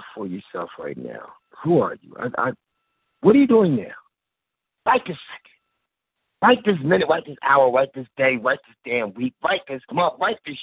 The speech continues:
year. Who are you? It's two thousand nineteen. Who are you? Now, the other question is, <laughs> what is your favorite song?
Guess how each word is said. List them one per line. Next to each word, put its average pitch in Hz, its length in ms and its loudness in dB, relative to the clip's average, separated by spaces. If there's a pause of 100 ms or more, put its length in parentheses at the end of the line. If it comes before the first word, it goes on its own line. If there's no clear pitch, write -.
year. 170 220 -2 (320)
Who 381 140 2 (220)
are 311 280 4
you? 226 160 -6
It's - 200 -20
two 330 240 2
thousand 175 320 2
nineteen. 139 420 0
Who 277 160 0
are 294 220 -2
you? 359 280 -6 (680)
Now, 113 80 -8
the 139 120 -4
other 180 120 -10
question 107 320 -8
is, 104 120 -8 (1400)
<laughs> 151 120 -6 (800)
what 240 200 4
is 269 100 0
your 202 100 2
favorite 139 320 0
song? 117 320 -4